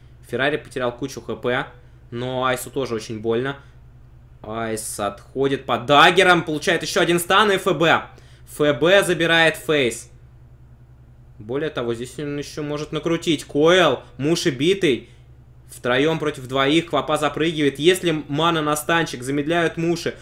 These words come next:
Муши есть фласка. Но сможет ли он ей отхилиться? Появляется там, по-моему, дабл дэмэдж. В погоне за Муши! Блинк!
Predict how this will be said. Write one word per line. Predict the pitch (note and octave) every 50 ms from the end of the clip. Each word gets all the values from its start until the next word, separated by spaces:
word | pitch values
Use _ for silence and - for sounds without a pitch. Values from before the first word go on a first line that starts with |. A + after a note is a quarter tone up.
| - - -
Муши | D#3 E3+ E3 - F3
есть | E3 E3+ -
фласка. | D#3+ E3 E3 D#3 D3+ - - A2 - - - - - -
Но | A#2 B2 C3 C#3 C#3 C3+
сможет | C#3 - D3+ D3+ D3+ D3 D3+
ли | D3
он | C#3+ C#3 C#3 C3+
ей | C3 B2+ B2+ B2+ C#3 C#3+ C#3+ C#3
отхилиться? | C3+ - - D#3+ E3 D#3 C#3+ C#3 - - A2 G2 - - - - - - - - - - - - - - - - - - - - - - - -
Появляется | - A#2 A2+ A#2+ B2+ C#3+ D3 D3 C#3 - C3+
там, | - C3 C3
по-моему, | - C3 C3+ D3+ D#3+ D#3 C#3+
дабл | B2+ D3 C#3+ C#3+ C#3 C3 A#2+
дэмэдж. | C3 C3+ C#3+ C3+ A2 - - - - - - - - - - - - - - - - - - - - - - - - - - - - - - - - - - - - - - - - - - - - - - - - -
В | - - -
погоне | - A2+ B2 B2 A#2+ B2 D3 E3+ F3+ F3+ F3 F3
за | D#3+ F3 F3 E3+
Муши! | E3+ F#3+ A3 A#3+ A#3+ A3 - - A3+ G#3 G3+ F#3+ F#3 D#3 C#3 C3 C3
Блинк! | D#3 F3 A3 A#3+ B3 B3 A#3 G#3+ F#3 - - -